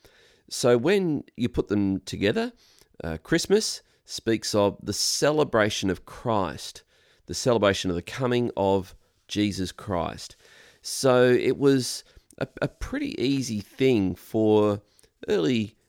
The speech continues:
Christians, the early Christians of the first few centuries A D, to see this as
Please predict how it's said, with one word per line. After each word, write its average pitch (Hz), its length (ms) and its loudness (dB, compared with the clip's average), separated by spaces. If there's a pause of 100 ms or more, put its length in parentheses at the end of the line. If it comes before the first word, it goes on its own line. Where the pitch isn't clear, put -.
(160)
Christians, 139 580 0
the 92 180 -2
early 104 160 0
Christians 104 540 -4
of 95 120 -8
the 87 280 -4
first 117 300 -4
few 95 140 -4
centuries 101 600 -4
A 98 180 -2
D, 95 380 -2 (540)
to 117 120 -4
see 170 400 -4
this 240 320 -8
as 120 320 0